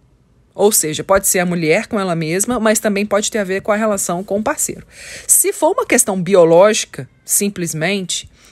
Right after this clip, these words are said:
uma questão fisiológica, anatômica da mulher, é, eu acho que uma visita a, a ginecologista pode ajudar e muito.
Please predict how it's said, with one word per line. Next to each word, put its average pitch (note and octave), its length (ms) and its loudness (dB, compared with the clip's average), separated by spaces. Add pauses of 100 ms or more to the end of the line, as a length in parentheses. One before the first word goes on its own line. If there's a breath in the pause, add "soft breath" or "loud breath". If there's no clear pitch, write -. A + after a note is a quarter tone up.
uma E3+ 120 -4
questão F3+ 260 -6
fisiológica, F3 960 2
anatômica F3+ 640 -2
da C3+ 80 -10
mulher, D3+ 480 2 (500 loud breath)
é, D#3+ 440 6
eu D#3 140 2
acho D#3+ 180 0
que F3+ 80 -6
uma F3 140 0
visita F3 680 -2
a, D#3+ 460 0
a E3 80 -6
ginecologista E3 640 -2
pode F#3 220 -2
ajudar F3 520 2
e A3+ 140 0
muito. F3+ 840 -2